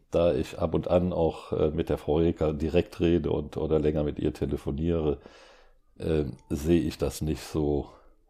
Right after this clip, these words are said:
ähm, kritisch, wie es in der Öffentlichkeit wahrgenommen wird. Also insgesamt,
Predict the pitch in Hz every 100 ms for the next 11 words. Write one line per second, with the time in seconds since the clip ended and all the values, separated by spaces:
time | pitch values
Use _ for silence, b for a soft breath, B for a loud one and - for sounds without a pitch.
0 | - - - 67 65 62 62 - _ _
1 | _ _ _ _ _ _ _ _ _ _
2 | - 90 87 - 73 - 76 76 71 -
3 | - 82 76 67 - 65 - - 69 69
4 | 69 69 67 65 64 65 - - - -
5 | - B B B B B - 87 87 110
6 | 101 101 87 90 80 -